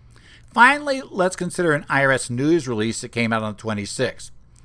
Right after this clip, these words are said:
News release is entitled, "Security Summit Warns Tax Pros of Evolving Email and Cloud-Based Schemes to Steal Taxpayer Data." This is news release twenty twenty-two one forty-three.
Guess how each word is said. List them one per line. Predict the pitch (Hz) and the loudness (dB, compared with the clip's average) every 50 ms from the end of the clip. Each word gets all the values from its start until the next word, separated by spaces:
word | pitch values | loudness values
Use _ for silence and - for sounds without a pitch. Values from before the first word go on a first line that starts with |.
| - - - - - - - - - | -20 -20 -20 -20 -20 -20 -20 -10 -4
News | 135 131 135 120 | -2 -2 -2 0
release | 123 127 131 131 117 - | 0 0 0 0 0 -2
is | 107 107 | -4 -4
entitled, | 117 113 - - 143 147 151 151 139 | -4 -4 -2 0 0 0 0 0 -2
"Security | - - 110 - - 143 139 131 120 120 | -4 -10 -12 -4 0 2 2 2 0 -2
Summit | - - - 190 190 185 196 - - | -6 -2 -2 0 0 0 -2 -2 -4
Warns | 151 127 127 135 135 127 - | -6 -4 -2 -2 -2 -4 -4
Tax | - - 117 107 104 - | -2 0 2 2 0 0
Pros | - - 170 165 160 160 165 160 - - - - - - - - | -4 -2 0 2 4 4 2 0 -4 -12 -20 -20 -20 -20 -14 -4
of | - 131 123 131 | -2 -2 0 0
Evolving | 127 117 107 131 151 160 165 147 156 147 147 - | -4 -2 0 2 4 4 4 2 0 -2 -2 -6
Email | 165 165 196 196 190 196 196 190 190 | -4 -4 -2 0 0 2 2 2 0
and | - 170 139 123 | 0 -4 -6 -6
Cloud-Based | - - 143 143 160 165 160 165 156 151 143 | -2 2 4 4 4 4 2 0 0 0 -2
Schemes | - - 160 156 147 135 131 120 | -6 -10 -8 -6 -4 -4 -6 -6
to | - - | -8 -10
Steal | 127 - - 120 120 123 | -10 -8 -2 0 0 0
Taxpayer | 117 - 117 107 107 - - - 98 101 104 | 0 2 2 2 2 0 -4 -4 -4 -2 -2
Data." | 104 151 147 139 117 90 76 - - - - - - - - - - - | -2 0 0 0 0 -2 -6 -16 -20 -20 -20 -20 -20 -20 -20 -20 -14 -8
This | 123 120 - - | -6 -6 -4 -4
is | 117 104 - | -6 -6 -4
news | 117 123 135 143 131 - | -2 0 0 0 0 -2
release | 143 127 131 147 180 180 | -2 -2 0 0 0 -2
twenty | - - - 160 143 123 131 | -4 -4 -2 0 0 0 -2
twenty-two | - - 131 127 123 120 110 - - 143 165 180 202 202 | -4 -4 -4 -2 -2 -2 -4 -2 -2 0 0 2 0 -2
one | 214 170 120 117 117 113 110 | -8 -4 -2 -2 -2 -2 -4
forty-three. | - - 113 107 101 98 - - 101 117 151 202 | -4 -4 -4 -4 -4 -6 -8 -6 -6 -6 -6 -6